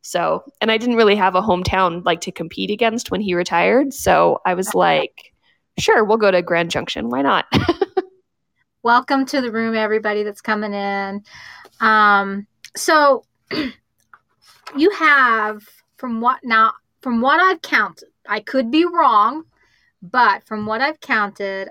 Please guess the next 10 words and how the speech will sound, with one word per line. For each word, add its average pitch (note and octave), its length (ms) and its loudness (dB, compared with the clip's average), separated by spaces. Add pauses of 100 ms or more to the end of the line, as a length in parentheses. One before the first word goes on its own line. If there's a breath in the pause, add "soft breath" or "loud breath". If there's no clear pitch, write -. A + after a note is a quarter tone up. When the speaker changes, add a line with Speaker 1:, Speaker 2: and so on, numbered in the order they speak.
(100)
Speaker 2:
I G#3 180 0
have B3 220 -2
you B3 120 -4
down A3+ 280 -2
for G3+ 240 -6
twenty A3+ 420 -8
books. - 680 -10 (580 soft breath)
Speaker 1:
That F3+ 220 0
sounds A3+ 300 2
right. - 380 -2